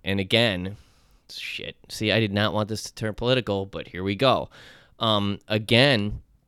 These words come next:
um, there are multiple sides to this issue. You know, there are multiple sides to this issue, because imagine yourself, you're a business owner, a restaurant owner, and you've been doing business at this restaurant for the last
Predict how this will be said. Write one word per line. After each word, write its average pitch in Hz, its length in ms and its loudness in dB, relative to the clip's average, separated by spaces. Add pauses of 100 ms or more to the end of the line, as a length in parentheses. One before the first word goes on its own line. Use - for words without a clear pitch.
(640)
um, 90 440 -2 (1080)
there 98 320 2
are 92 600 4
multiple 104 600 2
sides 107 600 0
to - 160 -2
this 85 460 0
issue. 90 480 0 (600)
You 90 140 -4
know, 87 380 -4
there 92 160 -2
are 82 80 -2
multiple 101 400 -2
sides 95 300 -2
to - 60 -6
this 90 140 -2
issue, - 240 2
because 95 240 0
imagine 110 460 4
yourself, 95 400 2
you're 104 100 4
a 87 60 6
business 110 340 4
owner, 98 160 6
a 90 60 6
restaurant 95 440 2
owner, 87 280 0
and 98 100 2
you've 95 80 0
been 98 140 4
doing 95 180 4
business 98 340 0
at 90 100 -8
this 90 180 -4
restaurant 95 420 0
for - 80 -4
the 87 80 -2
last 87 320 0